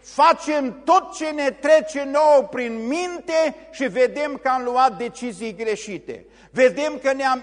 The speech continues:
investit energia, banii, talentele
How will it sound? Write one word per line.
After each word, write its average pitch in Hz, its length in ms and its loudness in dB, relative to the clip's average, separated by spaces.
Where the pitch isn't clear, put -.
investit 240 880 -4
energia, 240 1040 0
banii, 294 580 4
talentele 285 1200 2